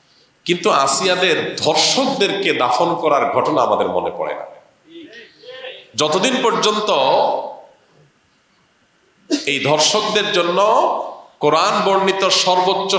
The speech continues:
শাস্তি মৃত্যুদণ্ড যতদিন পর্যন্ত বাস্তবায়ন না হবে, যারা ফাসাদ ফিল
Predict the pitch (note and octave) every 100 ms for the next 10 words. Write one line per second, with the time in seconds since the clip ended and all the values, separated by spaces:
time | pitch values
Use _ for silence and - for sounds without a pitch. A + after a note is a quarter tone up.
0 | - E3 - D#3 D3 F#2+ - - - _
1 | _ _ _ _ _ _ _ _ _ _
2 | _ _ _ - D3+ D#3+ E3 E3 D#3+ E3
3 | G#3 G3 F3+ F3 F3+ E3+ D3+ D#3+ D#3 D#3
4 | C#3+ C#3 D3+ C#3+ C#3+ C#3 C#3 B2 C3 B2+
5 | - B2+ D#3+ D3 C#3+